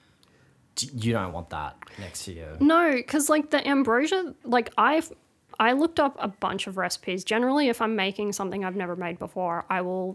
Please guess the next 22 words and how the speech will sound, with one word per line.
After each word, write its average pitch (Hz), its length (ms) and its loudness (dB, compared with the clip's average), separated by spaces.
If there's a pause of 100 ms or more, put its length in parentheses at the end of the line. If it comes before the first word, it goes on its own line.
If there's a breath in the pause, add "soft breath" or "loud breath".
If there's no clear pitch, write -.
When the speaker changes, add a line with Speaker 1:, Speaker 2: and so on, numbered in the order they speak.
(100)
Speaker 2:
do, 185 180 -4
like, 185 320 -4
a 220 40 -4
meta-analysis 190 1120 -4
of 196 160 -4
recipes. 185 480 -6
Luckily 277 420 2
for - 160 -2
this, 190 320 0
it - 240 -4 (240)
doesn't 196 420 0
vary. 165 500 -10
Like, - 360 -2
with 214 380 -2
the, 214 120 4
Speaker 1:
Yeah, 110 420 2
okay. 98 180 -6
Speaker 2:
a 247 80 6
couple 233 320 6
of 226 80 2
variations, 196 720 0
mostly 196 540 -2